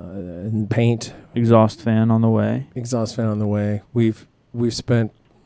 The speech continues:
Speaker 1: mm, a few thousand bucks on, on, on paint and stuff.
Speaker 2: For
Speaker 1: and,
Speaker 2: sure.
Speaker 1: and, uh, redoing the floors.
Speaker 2: Yeah.
Speaker 1: As I said, the grinding the floor on our own was,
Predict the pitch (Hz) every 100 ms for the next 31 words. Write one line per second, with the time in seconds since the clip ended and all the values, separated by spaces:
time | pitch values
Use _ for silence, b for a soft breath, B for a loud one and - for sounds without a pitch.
0 | _ - 185 185 160 _ _ - 139 127
1 | 123 117 107 101 - 104 101 - 113 104
2 | 101 101 101 104 _ - 98 98 98 98
3 | 98 98 - 117 117 107 117 - 117 123
4 | - - - 104 101 107 117 131 110 113
5 | - 110 101 101 98 98 101 101 98 -
6 | b b b b b b b 127 127 135
7 | 127 113 - 120 117 117 113 - - -
8 | 110 98 - _ _ _ 113 110 104 113
9 | 107 104 98 92 _ - 113 110 117 110
10 | 101 - 104 104 104 - - 98 104 104
11 | 101 101 101 98 -